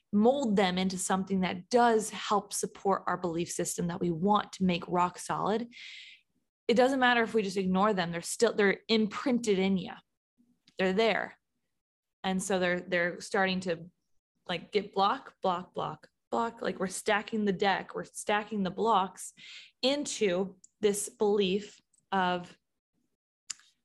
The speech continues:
well, okay, what's the belief? Like, I'm not worthy. Unworthiness, low self-confidence, low self-esteem. Again, think, and, and when I was trying to think about this specifically in terms of the,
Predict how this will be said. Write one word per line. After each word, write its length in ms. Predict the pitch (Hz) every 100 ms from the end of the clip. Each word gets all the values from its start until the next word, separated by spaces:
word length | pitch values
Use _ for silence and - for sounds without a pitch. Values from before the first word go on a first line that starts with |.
| _ _
well, 260 | 202 202 - 196
okay, 160 | 214
what's 220 | 202 208
the 60 | 220
belief? 280 | 196 220 202
Like, 80 | 175
I'm 80 | 170
not 160 | 170
worthy. 300 | 175 170 170 - _ _ _ _ _ -
Unworthiness, 680 | 190 190 185 180 175 170 -
low 200 | 180 175
self-confidence, 800 | 170 185 180 - 175 170 165 -
low 120 | 180
self-esteem. 760 | 175 - 175 190 - 185 170 160 - _ _ _ _ _ _ _ _ 240
Again, 380 | 285 247 196 - _ _
think, 320 | - - 277 277 -
and, 180 | 240 233
and 220 | 233 240 233
when 100 | 233
I 100 | 226
was 120 | 214
trying 180 | 277 302
to 80 |
think 180 | 247 233
about 220 | 233 202
this 220 | 196 185 208 -
specifically 720 | - 240 233 339 311 302 233
in 80 | 208
terms 320 | 214 214 214
of 180 | 202 185
the, 220 | 180